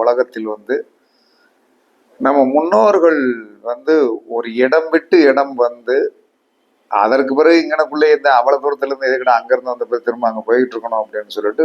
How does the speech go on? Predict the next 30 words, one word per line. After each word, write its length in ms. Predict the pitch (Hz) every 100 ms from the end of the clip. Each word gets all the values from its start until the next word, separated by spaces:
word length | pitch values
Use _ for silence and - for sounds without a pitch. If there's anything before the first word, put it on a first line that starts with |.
| 135
விட்டுட்டு 320 | 123 151 151 143
வந்ததுதான். 480 | 123 127 113 110 - _ _ _ _ _ _ _ -
அது 240 | 101 120 147
நம்ம 200 | 151 151
விட்டுட்டு 320 | 139 139 139 135
ஓடி 180 | 139 143
இருக்காது. 300 | 123 123 107 _ _ _ _ _ _ _ _ _ _
நம்ம 220 | 107 143 160
முன்னோர்கள் 480 | 160 170 170 165 151
அங்கிருந்து 340 | 143 143 147
விட்டுட்டு 240 | 139 139 135
வந்துட்டு 260 | 127 123 127 117
வந்து 160 | 117 117
என்ன 100 | 113 113
சொன்னா, 300 | 107 117 123
அதுக்கு 220 | 120 120 120
பிறகு 180 | 127 113
வந்து 140 | 120 113
போகிறதுக்கு 460 | 120 123 117 113 113 120
மேல் 200 | 123 120
வலிச்சு 240 | 113 110 107
போய் 120 | 113 113
வந்து 160 | 110 117
இவங்க 240 | 110 107 104 110
போகாம 400 | 117 127 120 113
இருந்த 360 | 107 107 - 107
ஒரு 120 | 104 104 107
தோஷம், 300 | 107 123 143
அதுக்கடுத்து 440 | 120 131 135 -
சந்ததிகளுக்கு 580 | 120 123 123 117 113